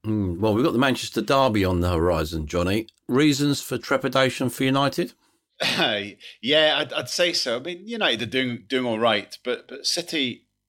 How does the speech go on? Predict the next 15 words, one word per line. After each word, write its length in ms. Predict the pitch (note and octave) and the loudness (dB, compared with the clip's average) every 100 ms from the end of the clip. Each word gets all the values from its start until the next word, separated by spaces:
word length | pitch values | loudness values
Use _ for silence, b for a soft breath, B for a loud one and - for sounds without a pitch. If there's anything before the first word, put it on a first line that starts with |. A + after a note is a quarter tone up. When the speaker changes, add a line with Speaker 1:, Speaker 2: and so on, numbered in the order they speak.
| - | -6
Speaker 2:
are 160 | A2+ | -6
just, 400 | F#2+ B2+ A2+ - | -4 -2 -2 -2
as 100 | G2+ | -6
Anne-Marie 300 | G2+ G2 F#2+ | -12 -10 -10
said, 360 | F#2+ - G2+ F#2 | -8 -6 -6 -6
squeezing 540 | - - G#2+ F#2 F#2+ | -10 -6 -6 -6 -10
life 220 | F#2+ G2 - | -8 -10 -10
out 80 | - | -12
of, 100 | F#2+ _ F#2+ | -12 _ -20
of, 60 | - | -20
of 140 | - - | -20 -12
teams. 320 | A2+ G#2+ F#2+ | -8 -8 -10
They're 80 | F#2 | -10
dominant. 640 | A2+ A2 G#2+ G#2 G2 - | -4 -4 -4 -8 -12 -12
They're, 240 | F#2+ F#2+ | -10 -10